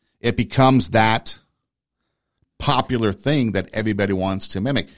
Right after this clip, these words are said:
And, of course, TikTok, at least, uh, the last couple of years, you know, it's based on trends. We're gonna do this trend. Here's a new trend. Let's try this trend. We're gonna basically do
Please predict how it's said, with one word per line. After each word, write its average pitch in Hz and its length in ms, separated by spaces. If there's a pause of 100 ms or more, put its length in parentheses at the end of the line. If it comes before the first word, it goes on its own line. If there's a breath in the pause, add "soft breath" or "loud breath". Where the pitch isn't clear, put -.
(220 loud breath)
And, 127 100
of 131 120
course, 143 240
TikTok, 120 600 (840)
at 104 120
least, 117 360
uh, 107 300 (840)
the 98 60
last 117 280
couple 143 240
of 98 100
years, 98 380
you 110 80
know, 92 240 (520)
it's - 180
based 127 320
on 104 160
trends. 98 500
We're 120 60
gonna 139 120
do 131 60
this 117 160
trend. 98 400
Here's 135 160
a 147 40
new 143 120
trend. 110 460
Let's 104 140
try 123 240
this 113 120
trend. 98 380
We're 104 80
gonna 113 160
basically 117 360
do 104 520